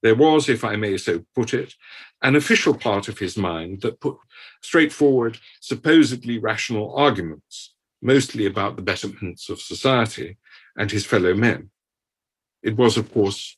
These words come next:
an optimistic outlook. All desiderata in human life were compatible, according to this philosophy. With a bit of worldwide organization by technocrats, everyone could have the most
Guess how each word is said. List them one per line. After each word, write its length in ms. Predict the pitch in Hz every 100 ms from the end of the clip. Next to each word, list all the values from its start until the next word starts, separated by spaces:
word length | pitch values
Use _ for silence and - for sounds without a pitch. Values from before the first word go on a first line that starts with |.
| -
an 100 | 107
optimistic 760 | 101 - 104 120 - - 104 - -
outlook. 420 | 90 - - 147 _ _ _ _ _ _ _ _ _
All 220 | 143 151 147
desiderata 1000 | 123 117 123 117 113 107 107 113 98 - - - _
in 200 | 127 110
human 460 | 98 143 117 104 98
life 400 | 92 90 104 - _ _
were 80 | 104
compatible, 760 | - 101 135 123 - 82 82 85
according 420 | - 92 87 82
to 100 | 92
this 220 | 87 -
philosophy. 600 | - 92 82 - 71 71 - _ _ _ _ _ _ _ _ _ _ _ _ _ _
With 140 | 110 110
a 40 |
bit 200 | 160 160
of 140 | 131
worldwide 760 | 123 151 151 139 120 131 123 117
organization 880 | 120 110 117 107 110 120 117 - 98
by 180 | 98 101
technocrats, 920 | 165 - 113 - 107 104 - - - _ _ _ _
everyone 540 | - 151 120 104 104 107
could 200 | 117 98
have 280 | 98 101
the 100 | -
most 460 | 98 95 90 - -